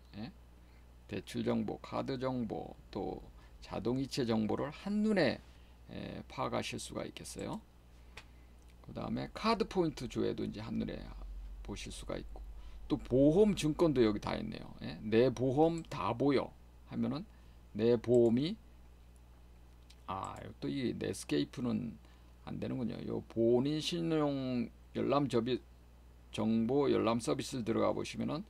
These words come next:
여기 개인 정보를 이제 입력하시면은 아마 다 조회가 가능한 모양입니다. 그 다음에 내 보험 찾아줌 서비스도 있고,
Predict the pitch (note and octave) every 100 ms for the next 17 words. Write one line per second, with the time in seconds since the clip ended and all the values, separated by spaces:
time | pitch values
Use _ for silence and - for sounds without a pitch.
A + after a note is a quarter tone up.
0 | - - - - - - A2 A2+ A2+ A2+
1 | G#2+ G#2+ G#2 G2+ G2+ G2 G2+ A2 A2 G#2+
2 | A#2+ A#2 A#2 G2 F2 - - G1+ G1+ -
3 | - - - - - G#2+ G#2 F#2+ G2 G#2
4 | G2+ A2+ G#2+ F#2 F2+ - C3+ F#3 - -
5 | - - G#2+ A2 A#2+ C#3+ A2 A2 A#2 A2
6 | B2+ C3+ E3 E3+ - E3 E3 B2+ A2 G2+
7 | C3 A2+ - - A2 G2 - -